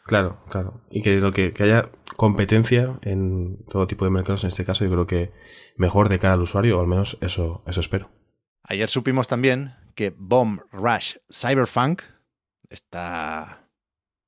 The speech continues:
Speaker 2: copia, lo siento, pero es así, de Jet Set Radio, eh, llegará a Xbox y PlayStation solo un par de semanas después de que salga para P C y para Switch.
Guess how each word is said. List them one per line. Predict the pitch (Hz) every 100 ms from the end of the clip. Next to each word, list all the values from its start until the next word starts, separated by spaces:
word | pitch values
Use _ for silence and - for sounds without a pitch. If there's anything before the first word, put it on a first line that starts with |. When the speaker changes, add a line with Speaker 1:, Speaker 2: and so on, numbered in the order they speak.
| _ _
Speaker 2:
copia, | - - 113 - - _ _ _ -
lo | 90
siento, | 98 101 95
pero | 92
es | 90
así, | 92 110 - - - -
de | 104 101 95 98 95
Jet | 113 -
Set | 117
Radio, | 107 127 120 165 - _ - - - _ _
eh, | - 101 90 95
llegará | 110 110 110 123
a | - 110
Xbox | 120 110 123 117
y | 113
PlayStation | 120 123 - 131 - 143 139 _ _ _
solo | - - 147 147 175 _ _ _ -
un | 107
par | 117 110
de | 107
semanas | 107 110 104
después | 104 - 120 131 - _ _
de | - -
que | -
salga | 87 87 90
para | - 82
P | 82
C | 95 - -
y |
para | - 92
Switch. | 151 - - -